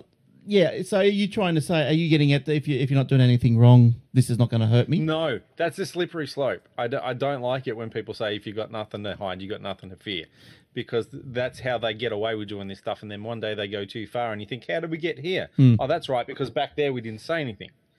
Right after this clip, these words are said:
Speaker 2: But
Speaker 1: Right.
Speaker 2: at the same time, like I said, you gotta draw your own realistic line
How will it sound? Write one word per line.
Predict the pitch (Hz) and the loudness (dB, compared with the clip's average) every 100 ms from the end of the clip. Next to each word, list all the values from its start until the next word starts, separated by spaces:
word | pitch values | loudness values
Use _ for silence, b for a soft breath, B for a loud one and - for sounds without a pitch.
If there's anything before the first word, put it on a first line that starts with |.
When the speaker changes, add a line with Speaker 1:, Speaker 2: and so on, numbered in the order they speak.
| _ | _
Speaker 2:
But | 123 120 | 0 6
Speaker 1:
Right. | 123 113 | 6 6
Speaker 2:
at | - | 0
the | - | -8
same | - 170 156 | -6 -4 -4
time, | 139 156 143 | -4 -4 -2
like | 139 135 | -4 -6
I | |
said, | 131 139 | -8 -6
you | 131 | -4
gotta | 135 | -4
draw | 123 127 | -4 -4
your | 131 117 113 127 | -4 -2 -2 -2
own | 127 | -4
realistic | 117 113 107 110 117 - - | -4 -4 -6 -8 -12 -16 -12
line | 120 110 110 | -8 -6 -8